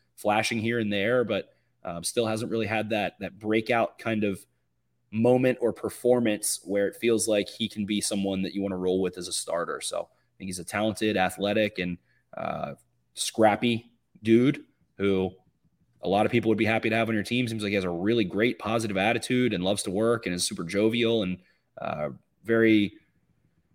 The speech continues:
uh, modest as well. So I think Huntley is a, a nice guy, a nice backup, and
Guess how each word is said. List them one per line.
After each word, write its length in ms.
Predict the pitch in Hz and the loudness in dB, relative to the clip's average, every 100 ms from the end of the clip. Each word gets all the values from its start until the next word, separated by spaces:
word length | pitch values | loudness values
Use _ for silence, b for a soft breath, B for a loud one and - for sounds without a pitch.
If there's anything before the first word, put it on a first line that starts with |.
| _ _ _ _ _ | _ _ _ _ _
uh, 300 | - 95 90 92 | 0 2 2 4
modest 680 | 135 143 127 110 - - - | 8 10 10 6 2 -2 -6
as 140 | 104 | -6
well. 340 | 101 104 90 90 | 0 0 0 0
So 240 | - 98 | 0 2
I 80 | 95 | 0
think 300 | 110 104 - - | -2 -6 -8 -4
Huntley 320 | 120 117 113 | -4 0 0
is 140 | 98 | 0
a, 160 | 98 92 | -2 -2
a 60 | |
nice 240 | 95 117 117 | 0 0 2
guy, 380 | 117 117 139 170 | 2 2 0 -4
a 300 | 98 92 92 | -4 -2 -2
nice 260 | 95 120 117 | 0 0 0
backup, 480 | 113 127 147 151 | -2 -2 -2 -4
and 260 | 101 92 | -4 -4